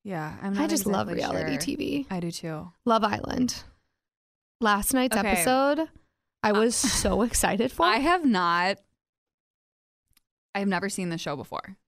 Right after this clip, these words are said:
Speaker 1: before
Speaker 2: Ooh.
Speaker 1: this season.
Speaker 2: I loved it last season.
Speaker 1: I
Speaker 2: It's a time
Speaker 1: tried.
Speaker 2: commitment.
Speaker 1: Why is it on every
Speaker 2: It's on
Speaker 1: night?
Speaker 2: every
Speaker 1: Like,
Speaker 2: night.
Speaker 1: literally, Max and I will be there and we're like, "Okay, we gotta, we gotta walk the dog, we gotta eat dinner, we got Love Island at
Speaker 2: Yeah.
Speaker 1: eight."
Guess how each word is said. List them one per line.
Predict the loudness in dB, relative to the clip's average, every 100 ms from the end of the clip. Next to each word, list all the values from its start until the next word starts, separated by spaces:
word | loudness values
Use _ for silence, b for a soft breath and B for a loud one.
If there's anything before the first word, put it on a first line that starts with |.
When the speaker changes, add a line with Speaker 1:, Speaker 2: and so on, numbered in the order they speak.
| _
Speaker 1:
before | 0 2 4
Speaker 2:
Ooh. | 2
Speaker 1:
this | 2 0
season. | -4 -4 -6 -10 -16 _ _ _ _ _
Speaker 2:
I | -2
loved | 0 0 -2
it | -2
last | -4 -4
season. | -4 -2 -4 -4 -2
Speaker 1:
I | 0
Speaker 2:
It's | 0
a | 2
time | 2 4
Speaker 1:
tried. | 4 2 2
Speaker 2:
commitment. | 0 0 -2 -4 -6 -12 _ _ _ _ _ _
Speaker 1:
Why | -2 4 4
is | 6 4 4
it | 2 2
on | 2 2 2
every | 2 2 0 2
Speaker 2:
It's |
on | 6 6 4
Speaker 1:
night? | 2
Speaker 2:
every | 0 2 4
Speaker 1:
Like, | 4
Speaker 2:
night. | 4 2 -4 _ _ _
Speaker 1:
literally, | -4 0 2 2 4 2 0
Max | -2 2 0 -2
and | -2
I | -2
will | 0
be | 0
there | 0
and | 0
we're | 0
like, | -2
"Okay, | -2 -4 -4
we | -4
gotta, | -4 -4 -4 b b b _
we | -8
gotta | -2
walk | -2 -2
the | -4
dog, | -2 0 2 0
we | -2
gotta | -4 -6
eat | -8 -4
dinner, | -4 -2 -2 -2
we | -2
got | -4
Love | -2 -2 -2
Island | -2 -2 -4
at | -2
Speaker 2:
Yeah. | 2 2 2
Speaker 1:
eight." | 0